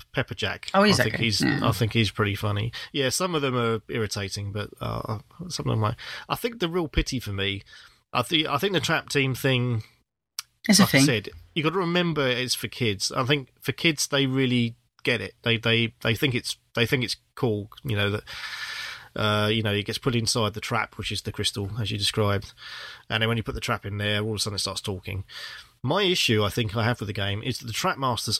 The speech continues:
Speaker 1: are super dull. They are, you know, apart from one, their moves are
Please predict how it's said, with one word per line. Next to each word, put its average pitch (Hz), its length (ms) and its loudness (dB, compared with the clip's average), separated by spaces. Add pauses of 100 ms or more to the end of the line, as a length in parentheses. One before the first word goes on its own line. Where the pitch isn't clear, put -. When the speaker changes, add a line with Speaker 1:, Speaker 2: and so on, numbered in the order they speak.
Speaker 1:
are - 120 -4
super - 440 0
dull. 175 440 -2 (260)
They 151 100 2
are, 156 280 0 (600)
you 170 160 -2
know, 147 260 2 (240)
apart 185 320 2
from 165 220 0
one, 131 400 -2 (320)
their 160 240 0
moves 190 400 0
are 127 80 0